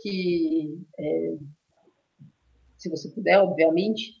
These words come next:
afastar a realidade vai resolver o problema. Então, é, eu acho que ver merda significa que tá rolando merda, e assim, a gente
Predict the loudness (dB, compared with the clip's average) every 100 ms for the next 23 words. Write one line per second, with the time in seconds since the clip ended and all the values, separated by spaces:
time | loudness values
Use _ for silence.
0 | _ _ 6 8 10 10 10 12 12 10
1 | 10 8 10 10 8 4 6 8 10 8
2 | 8 8 8 6 4 2 0 0 2 4
3 | 2 0 -4 -4 -6 -4 -6 -6 _ _
4 | _ -10 -4 -4 -4 -12 -18 _ _ _
5 | _ _ _ _ _ 0 6 8 8 6
6 | 0 2 2 4 4 2 -2 -12 -20 _
7 | _ 2 6 8 10 10 10 10 8 6
8 | 4 4 6 6 6 0 0 0 0 4
9 | 6 10 12 12 10 8 10 10 10 8
10 | 8 8 6 4 0 0 -4 -8 -8 -4
11 | -4 -4 -2 -2 -2 -4